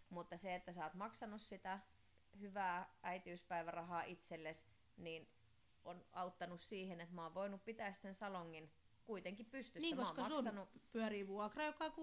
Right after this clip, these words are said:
Speaker 2: kuukausi
Speaker 1: ja
Speaker 2: ja
Speaker 1: semmoset kuukausittaiset kulut ja kustannukset, että jos mä olisin, mullahan oli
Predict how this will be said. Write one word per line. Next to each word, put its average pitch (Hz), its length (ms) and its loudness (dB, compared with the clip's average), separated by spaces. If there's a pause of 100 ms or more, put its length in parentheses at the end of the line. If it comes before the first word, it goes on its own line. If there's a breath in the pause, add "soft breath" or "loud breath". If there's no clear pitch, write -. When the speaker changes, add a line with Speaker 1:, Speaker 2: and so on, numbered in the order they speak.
Speaker 2:
kuukausi 302 460 4
Speaker 1:
ja 311 60 6
Speaker 2:
ja 311 140 6
Speaker 1:
semmoset 247 460 0
kuukausittaiset 262 920 -4
kulut 226 380 -4
ja 208 100 -4
kustannukset, 190 840 -4 (300 loud breath)
että 175 400 0 (100)
jos 185 220 -4
mä 196 140 0
olisin, 175 400 -4
mullahan 165 440 -6
oli 175 220 -4